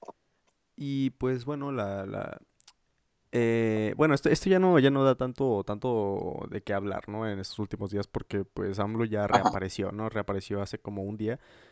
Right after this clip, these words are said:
Speaker 1: Em, y, pues, supuestamente está bien. <laughs> Supuestamente, digo supuestamente porque no apareció durante,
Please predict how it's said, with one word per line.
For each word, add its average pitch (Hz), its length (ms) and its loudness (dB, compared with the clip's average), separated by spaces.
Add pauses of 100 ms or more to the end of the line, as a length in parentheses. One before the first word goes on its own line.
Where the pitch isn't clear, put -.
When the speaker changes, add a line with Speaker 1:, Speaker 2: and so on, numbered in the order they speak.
(600)
Speaker 1:
Em, 104 500 -4 (680)
y, 185 400 -6 (180)
pues, 131 440 0
supuestamente 123 460 -2
está 110 140 -2
bien. 104 260 -4 (240)
<laughs> - 680 -8 (760)
Supuestamente, 113 680 -2
digo 117 160 0
supuestamente 120 480 -4
porque 120 240 -4
no 160 100 6
apareció 110 360 2
durante, 98 1120 -2